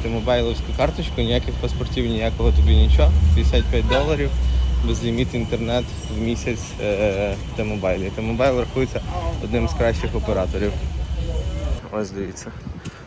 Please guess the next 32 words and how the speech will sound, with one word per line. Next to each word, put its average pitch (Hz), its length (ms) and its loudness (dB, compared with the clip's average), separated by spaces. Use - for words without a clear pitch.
вулиці 131 500 -8
так 117 160 -10
виглядають. 123 760 -6
Ось 113 200 -8
їхні 117 220 -6
будинки. 117 600 -6
Цей 110 80 -8
будинок, 104 360 -6
до 107 80 -4
речі, 101 200 -6
має 110 280 -4
по 110 140 -10
периметру 107 540 -4
огорожу. 110 500 -2
Ну, 113 440 -4
скажімо 151 220 2
так, 101 180 0
ми 139 300 2
приїхали, 135 560 0
треба 123 220 0
просто 120 260 -4
було 113 260 2
десь 113 180 2
переночувати, 120 720 0
щоб - 180 -6
було 120 220 -4
краще, - 400 -4
ближче 107 340 -6
до 101 100 -4
аеропорту, 107 540 -2
ми 104 140 -4
вибрали. 90 400 -6